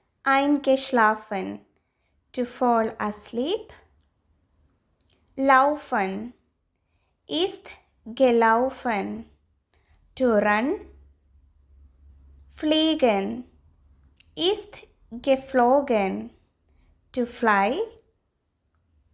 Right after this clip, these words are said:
Gehen. ist gegangen,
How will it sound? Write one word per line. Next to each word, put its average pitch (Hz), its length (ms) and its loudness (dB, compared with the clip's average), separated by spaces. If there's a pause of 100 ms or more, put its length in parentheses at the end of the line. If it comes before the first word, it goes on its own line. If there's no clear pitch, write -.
(320)
Gehen. 247 840 2 (840)
ist - 480 -6 (120)
gegangen, 233 1080 0